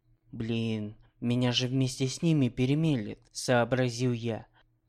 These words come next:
из последних сил цепляясь за воздух уже в считанных сантиметрах от каменного возвышения. "Надо что-то делать, но что?" И тут в медальон врезалась третья душа.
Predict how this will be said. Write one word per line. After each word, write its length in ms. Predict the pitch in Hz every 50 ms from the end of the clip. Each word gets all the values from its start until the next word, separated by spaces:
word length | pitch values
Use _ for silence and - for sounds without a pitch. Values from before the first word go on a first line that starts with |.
| _ _ -
из 200 | 120 123 120 -
последних 640 | - 139 131 - 143 143 147 139 127 127 127 117
сил 260 | - - - 156 135 131
цепляясь 540 | 131 - - 120 - 123 120 117 117 113
за 140 | 117 131 123
воздух 520 | 120 139 156 147 135 135 127 113 - - _ _
уже 240 | - 127 120 127 123
в 40 | -
считанных 640 | - - - - 143 131 131 127 123 120 120 110
сантиметрах 920 | - - - 123 123 120 - 123 123 123 117 113 - - - 110 107 - -
от 140 | 110 - -
каменного 560 | - 120 117 117 113 113 110 110 110 110 110
возвышения. 880 | 110 120 120 120 127 123 123 - - 135 123 113 107 101 95 92 90 - - - _ _ _ _ _ _ _ _ _ _ _ -
"Надо 360 | 131 123 117 117 - - 117
что-то 520 | - - - _ - 160 156 - - 156
делать, 580 | 147 151 147 156 156 139 123 113 113 - - _ _ -
но 260 | 143 143 160 165 170
что?" 600 | 156 - - - _ - 214 202 175 165 143 - - - - _ _ _ _ _ _ _ _ _ _ _ _ -
И 100 | 123 123
тут 260 | - 160 160 156 -
в 60 | 131
медальон 720 | 131 135 135 131 127 135 131 127 123 127 135 139 131 127
врезалась 580 | 120 127 123 123 123 117 - 123 117 113 - -
третья 420 | - - 127 127 123 113 - 123 113
душа. 540 | 117 123 120 - - - 123 101 87 78